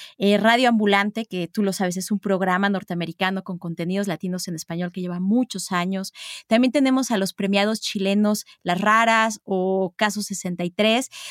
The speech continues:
o también tenemos otros muy, muy locales, como uno que acabo de descubrir en Podimo, que es la historia de fútbol en México, así de locales. Ya sabemos que se están creando contenidos regionales, locales y que son muy buenos,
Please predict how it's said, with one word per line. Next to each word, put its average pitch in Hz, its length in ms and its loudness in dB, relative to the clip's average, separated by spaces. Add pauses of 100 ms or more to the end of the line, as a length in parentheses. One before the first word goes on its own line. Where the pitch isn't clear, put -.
(160)
o 262 180 4
también 294 280 2
tenemos 359 280 0
otros 339 240 -2
muy, 320 320 2
muy 359 160 0
locales, 320 640 0
como 220 180 -2
uno 226 220 0
que 226 160 -4
acabo 196 260 0
de 214 60 2
descubrir 196 380 -2
en 208 100 2
Podimo, 220 360 0
que 214 120 -2
es 208 80 -2
la 208 60 2
historia 233 440 0
de 208 80 -4
fútbol 185 560 -6
en 170 160 -6
México, - 500 -16
así 240 260 -4
de 240 100 0
locales. - 540 -6 (720)
Ya 381 160 4
sabemos 370 460 0
que 247 100 -6
se 202 60 -4
están 240 240 -6
creando 247 380 -2
contenidos 196 440 -4
regionales, 220 880 -2
locales 226 840 0
y - 80 -10
que 196 100 -6
son 226 260 0
muy 233 340 2
buenos, 175 460 -4